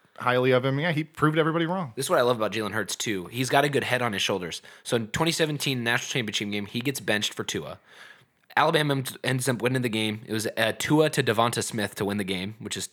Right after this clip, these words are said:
Speaker 2: cool.
Speaker 1: Yeah.
Speaker 2: But then in twenty eighteen,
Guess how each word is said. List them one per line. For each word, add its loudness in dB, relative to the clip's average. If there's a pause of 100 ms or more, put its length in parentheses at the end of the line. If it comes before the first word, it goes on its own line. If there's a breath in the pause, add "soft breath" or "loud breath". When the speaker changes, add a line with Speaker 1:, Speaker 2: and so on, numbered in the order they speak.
Speaker 2:
cool. -2 (120)
Speaker 1:
Yeah. -2 (360 soft breath)
Speaker 2:
But 2
then 2
in -4
twenty 2
eighteen, -2